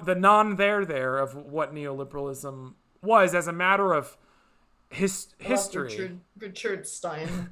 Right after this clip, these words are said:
Speaker 1: <laughs> As a matter of, like, his-, the operations of finance, right? And so I'm gonna, I'm gonna read from Shutdown. And, um, we're gonna talk about the, like,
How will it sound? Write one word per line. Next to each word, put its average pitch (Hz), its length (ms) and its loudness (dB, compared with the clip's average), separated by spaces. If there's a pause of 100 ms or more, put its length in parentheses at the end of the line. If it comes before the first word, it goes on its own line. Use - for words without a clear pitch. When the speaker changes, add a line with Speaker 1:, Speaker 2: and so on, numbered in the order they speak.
Speaker 1:
<laughs> - 100 -16
As 254 140 2
a 277 40 -2
matter 311 340 8
of, - 220 4 (300)
like, 214 340 2
his-, 226 260 -2 (240)
the 135 260 -2
operations 208 1160 4
of 170 160 2
finance, - 960 -4
right? 160 260 -2 (520)
And 185 140 -2
so 180 480 2 (440)
I'm 240 120 8
gonna, 277 360 2
I'm 226 140 6
gonna 262 140 2
read 233 260 -4
from 196 420 6
Shutdown. 143 600 -2 (320)
And, 147 320 -2
um, 135 440 2 (460)
we're 175 140 0
gonna 185 200 0
talk 202 360 4
about 160 720 2
the, 147 440 -8
like, 147 260 -6